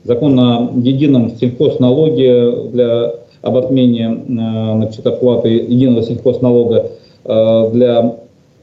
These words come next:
наших сельхозпроизводителей. Э, это все вот законопроекты, где я участвовал. Ну, также отмечу, что, э, я руководил рабочей группой по, э, значит, э,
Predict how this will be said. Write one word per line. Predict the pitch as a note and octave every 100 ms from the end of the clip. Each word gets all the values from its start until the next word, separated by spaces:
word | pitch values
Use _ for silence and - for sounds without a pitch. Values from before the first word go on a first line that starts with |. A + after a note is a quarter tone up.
| _ C3
наших | B2+ B2 -
сельхозпроизводителей. | C3 A#2 C3 - A#2+ A#2 B2+ B2+ A#2+ G#2+ G#2+ G#2+ - _ _ _ -
Э, | A2+ A2 A2+ - - _
это | D#3 - C3+ C3+
все | - E3+ D3+
вот | B2+
законопроекты, | - C3 B2 D3 D#3 - A2+ A2
где | A2+ C3+ B2+
я | B2
участвовал. | B2 - A2+ - G2+ G2 - - _ -
Ну, | D#3+
также | F#3+ C3+ D#3
отмечу, | D3+ E3 D#3 C#3
что, | - - C3 B2+ B2 A#2+
э, | C3+ C3+ B2 A#2+ A#2+ A#2+
я | C#3+
руководил | C3 B2 B2+ B2 B2 A#2+
рабочей | B2 B2 B2
группой | A#2+ B2+ A#2+ G#2+
по, | B2+ A#2+ A2+ A#2
э, | A#2
значит, | A#2+ A2+ A2+ A2 A2 A2+ - - -
э, | A#2 A2+ A2+